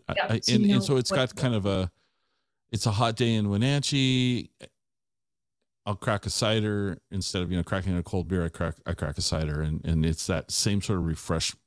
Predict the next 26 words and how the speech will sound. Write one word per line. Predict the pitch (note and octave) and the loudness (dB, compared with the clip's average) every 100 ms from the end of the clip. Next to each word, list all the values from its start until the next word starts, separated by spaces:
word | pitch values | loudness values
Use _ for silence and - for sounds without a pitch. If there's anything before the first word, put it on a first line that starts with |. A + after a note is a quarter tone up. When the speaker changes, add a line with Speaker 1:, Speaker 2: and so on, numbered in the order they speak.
| _ | _
Speaker 1:
refreshment | F#2 F2+ - F#2+ - B2+ - | -2 0 -2 -2 -2 -2 -2
to | C#3 | -2
me, | D3 D#3+ - - - - | 0 0 -4 -16 -18 -4
where | G#2+ G2+ - _ _ _ - | 0 0 -4 _ _ _ -2
I | A2 | 0
don't | A2+ G#2+ - | 0 -4 -8
find | - F#2 F#2 F2+ - _ _ _ - - - | -4 0 2 0 -4 _ _ _ -20 -20 -6
dry | F#2+ F2 | 0 0
ciders | F2 G#2+ G2 F#2+ - | 0 0 0 -2 -4
to | |
be | E2+ F2 | -2 0
as | D#2+ E2 - - - F#2 | 2 0 -2 -8 -20 -8
refreshing | F2 D2+ - F2 D#2+ D#2+ | -6 -2 -2 -2 -2 -4
for | D#2+ | -4
some | - - | -4 -2
reason. | - - | -2 0
That's | E2+ - | 0 0
just, | D#2+ - | -2 -6
just | - - - | -8 -8 -4
my | D#2+ D#2+ | -2 -2
palate. | - - C2 - - _ _ _ _ _ - | -2 -4 -4 -6 -10 _ _ _ _ _ 4
I | |
Speaker 2:
Yeah, | A#3 | 4
Speaker 1:
know | - | 4
that | |
Speaker 2:
sure. | D#2+ A4+ | 2 -2